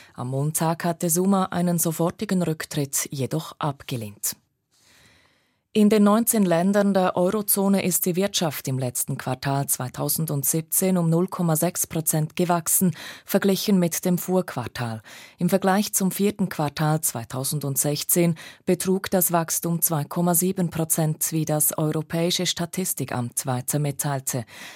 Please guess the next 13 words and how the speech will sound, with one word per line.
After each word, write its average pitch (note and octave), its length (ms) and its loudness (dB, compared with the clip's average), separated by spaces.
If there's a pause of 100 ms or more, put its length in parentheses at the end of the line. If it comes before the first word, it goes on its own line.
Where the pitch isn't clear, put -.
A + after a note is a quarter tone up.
(200)
Im B2+ 140 -2
Gesamtjahr D3 640 0
zweitausendsiebzehn D#3+ 1300 0 (320)
wuchs G3+ 280 2
die F#3+ 140 2
Wirtschaft F#3+ 560 2
im E3+ 240 4
Euroraum F#3 640 4
um E3 300 0
zwei E3+ 260 2
Komma E3+ 380 2
fünf F#3+ 360 -2
Prozent. D#3 640 0